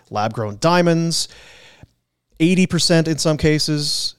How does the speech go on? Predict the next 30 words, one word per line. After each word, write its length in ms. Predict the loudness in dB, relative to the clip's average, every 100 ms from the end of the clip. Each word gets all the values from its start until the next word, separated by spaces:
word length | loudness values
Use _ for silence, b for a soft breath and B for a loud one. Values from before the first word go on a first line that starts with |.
| _
cheaper 340 | -2 0 0 0
than 120 | 0
an 80 | 0 -2
actual 460 | -2 -2 -2 -2
diamond." 540 | 2 2 2 2 -2 -4
And 300 | -6 -8 -10
he's 140 | -4
saying 200 | 0 0 2
actual 400 | 0 0 2 2
isn't 160 | 2
even 160 | 2 2
the 80 | 2
right 220 | 2 0
word 480 | -4 -2 0 0 -2
'cause 160 | -4 -4
it's 140 | -4
the 80 | -4
same 280 | -2 -2 -2
thing. 280 | -2 -2
The 80 | -4
composition, 640 | -2 -2 -2 -2 -2 -2 -4
it's 100 | -4
all 200 | -2 -2
the 60 |
same. 260 | -2 -2 -2
It 40 |
just 220 | -2 -4
makes 260 | -2 -4 -4
more 220 | -4 -4
sense. 580 | -4 -2 -4 -4 -4 -6